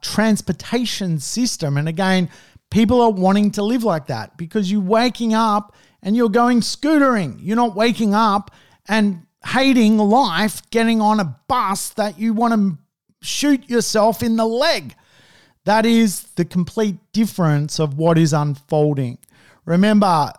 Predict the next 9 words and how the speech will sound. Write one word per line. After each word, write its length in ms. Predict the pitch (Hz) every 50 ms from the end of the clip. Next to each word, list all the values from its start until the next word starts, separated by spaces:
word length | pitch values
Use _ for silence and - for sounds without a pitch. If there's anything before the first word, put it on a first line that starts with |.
| _ _ _ _ _ _
the 80 | - 156
big 520 | 147 131 - - 214 220 226 214 185 165
changes 800 | - - 196 190 190 190 185 175 151 185 180 175 175 160 143 - - - _ -
are 480 | 147 156 156 151 147 143 139 135 - - - - _ _ _ _ _ _ _ _ _ _ _ _ _ -
urbanites 880 | 170 185 190 185 202 196 196 202 208 220 202 - - - - - - _
wanting 280 | - 135 160 160 151 147
doorstep 580 | - - 160 160 175 165 - - 185 170 147 165
real 220 | 170 165 170 175
estate 560 | 170 151 - - 170 160 160 160 160 160 147